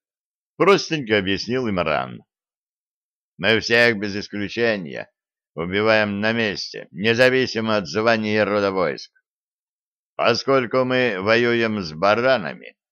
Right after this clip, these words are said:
они сами не знают, зачем попёрлись на эту войну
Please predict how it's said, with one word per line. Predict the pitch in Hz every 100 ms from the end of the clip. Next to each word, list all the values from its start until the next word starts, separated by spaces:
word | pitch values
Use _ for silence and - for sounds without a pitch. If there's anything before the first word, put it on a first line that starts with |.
| _ _ _ _ -
они | 98 110 110
сами | - 101 98 98
не | 98 104
знают, | 98 110 117 120 117 _ _ _ -
зачем | 73 101 113 110
попёрлись | 104 110 110 110 110 107 -
на | 85
эту | 101 98
войну | 101 104 104 104 104